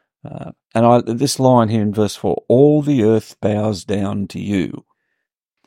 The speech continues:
and they make music for you because of your name." Um,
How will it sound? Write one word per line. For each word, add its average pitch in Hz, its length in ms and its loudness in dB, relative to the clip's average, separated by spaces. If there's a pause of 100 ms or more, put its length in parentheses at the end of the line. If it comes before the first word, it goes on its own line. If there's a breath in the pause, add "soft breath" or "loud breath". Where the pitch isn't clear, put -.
(120)
and 113 160 -2
they 101 200 4
make 101 320 0
music 110 560 2
for - 160 -12
you - 420 -8 (920)
because 107 440 0
of 92 120 -6
your 92 140 2
name." 92 460 0 (500)
Um, 98 440 -4